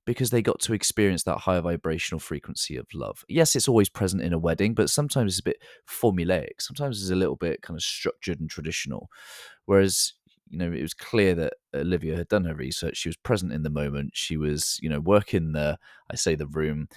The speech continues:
But, um, that's what becomes possible when you're connected with the people that you're serving, that you're connected at the heart level.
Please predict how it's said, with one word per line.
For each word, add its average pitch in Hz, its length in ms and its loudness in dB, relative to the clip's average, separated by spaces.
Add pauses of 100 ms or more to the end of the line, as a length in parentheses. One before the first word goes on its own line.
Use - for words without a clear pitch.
(400)
But, - 260 0
um, 127 220 6
that's 156 240 2
what - 140 -6
becomes 127 280 0
possible 117 460 0
when 101 160 2
you're 101 60 0
connected 123 440 -4
with 101 100 -2
the 104 60 -6
people 110 340 -4
that 69 80 -2
you're 101 100 -2
serving, - 560 -6
that - 140 -8
you're 90 440 2
connected 101 540 -4
at 85 80 -4
the - 80 -6
heart 120 260 0
level. - 400 -6